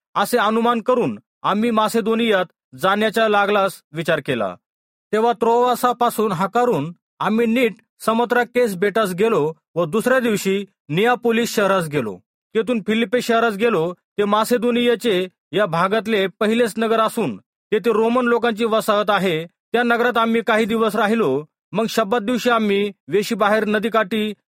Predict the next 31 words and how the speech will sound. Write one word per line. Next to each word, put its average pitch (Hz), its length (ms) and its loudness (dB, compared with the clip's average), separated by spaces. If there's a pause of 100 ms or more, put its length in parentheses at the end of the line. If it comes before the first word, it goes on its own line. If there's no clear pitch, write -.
जेथे 190 200 0
प्रार्थना 214 400 0
होत 226 200 0
असते 185 500 0 (240)
असे 202 220 0
आम्हास 220 320 2
वाटते, 202 540 0
तेथे 220 460 -2
जाऊन 208 240 2
बसलो 135 380 -2 (180)
आणि 156 180 -2
ज्या 214 240 0
स्त्रिया 208 500 0 (320)
तेथे 214 200 0
जमल्या 220 300 2
होत्या 208 360 2
त्यांच्याबरोबर 226 680 0
बोलू 180 280 0
लागलो. 117 440 -2
तेथे 233 540 -2
लुदिया 240 340 2
नावाची 240 400 0
कोणी 233 260 -2
एक 233 120 0
स्त्री 240 160 -2
होती, 180 500 -2
ती - 360 -8
थुवतीरा 240 560 0
न-, 226 320 0
नगराची 233 500 0
असून 214 400 0